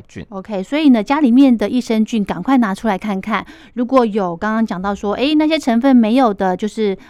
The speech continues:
Speaker 2: 蛮 OK 的，它不是这个专门帮助你泻而已，对不对？
Speaker 1: 对。
Speaker 2: 然后还要同时要有半乳寡糖的成分，这样子
Speaker 1: 没错。
Speaker 2: 才是真的，真的是非常好的益生菌，哈。
Speaker 1: 嗯。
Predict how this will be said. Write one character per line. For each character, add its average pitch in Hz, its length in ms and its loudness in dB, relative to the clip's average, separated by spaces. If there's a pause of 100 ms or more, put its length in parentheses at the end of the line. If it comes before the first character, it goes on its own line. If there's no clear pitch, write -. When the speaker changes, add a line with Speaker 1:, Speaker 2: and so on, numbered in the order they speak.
Speaker 2:
蛮 196 180 -2
OK 208 340 -2
的， 196 40 -2
它 208 140 -4
不 202 100 -6
是 196 240 -2
这 202 160 -14
个 180 140 -10
专 202 180 -6
门 190 300 -6
帮 196 180 -4
助 214 100 -6
你 190 120 -10
泻 214 440 -2
而 175 180 -6
已， - 120 -10
对 - 140 -10
不 180 80 -12
对？ 196 100 -8
Speaker 1:
对。 196 180 -8 (280)
Speaker 2:
然 214 120 2
后 247 60 6
还 208 200 -6
要 226 120 2
同 196 240 -4
时 196 200 -6
要 214 140 -2
有 190 320 -8
半 240 160 0
乳 202 160 0
寡 196 220 -4
糖 170 220 -14
的 190 100 -8
成 180 260 -10
分， 185 280 -6
这 196 80 -8
样 185 100 -6
子 190 100 -10
Speaker 1:
没 185 80 -6
错。 107 60 -12 (180)
Speaker 2:
才 202 140 -8
是 214 140 -6
真 277 240 0
的， 277 120 0
真 247 240 -2
的 226 120 0
是 208 160 -8
非 269 180 -4
常 254 180 -6
好 202 320 -4
的 170 140 -10
益 233 160 -4
生 196 320 -4
菌， 214 320 -10
哈。 165 380 0
Speaker 1:
嗯。 90 100 -10